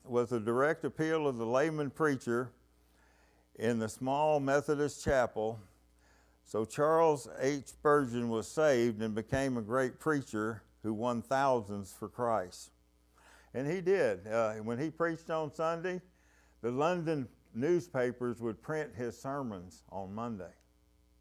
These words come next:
He had gone home for the Christmas holidays at the end of eighteen forty-nine with a firm determination to visit every place of worship in the town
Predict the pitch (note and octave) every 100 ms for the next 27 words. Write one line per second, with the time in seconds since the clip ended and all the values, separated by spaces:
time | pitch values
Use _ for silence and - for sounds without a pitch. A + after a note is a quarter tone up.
0 | _ _ _ _ _ _ _ _ _ _
1 | _ _ _ _ _ _ _ _ _ _
2 | _ _ _ _ _ _ _ _ _ _
3 | _ _ C#3 D3 C#3+ F#3 G#3+ F3+ G3+ F#3+
4 | D#3 D#3 C#3+ C#3 G3+ F#3+ - D3+ F3+ F#3
5 | D#3 C3 C#3 D3 C3+ C3 C3+ C#3 D#3 E3
6 | B2 C#3+ F3+ - F#3 F3 - F3 E3+ E3
7 | D3+ C3+ C3+ C3+ A#2+ A2 G#2+ - D#3+ E3+
8 | E3+ D3+ D3 D#3 E3+ E3 E3 D#3+ C3 C#3
9 | C#3 A#2+ C#3+ C#3+ C3+ B2 D3 D#3+ C#3+ D#3
10 | D#3 D3 C3+ C#3 D3 C3+ E3+ C3 C3+ C3
11 | A2 - D3+ D3 C#3+ C3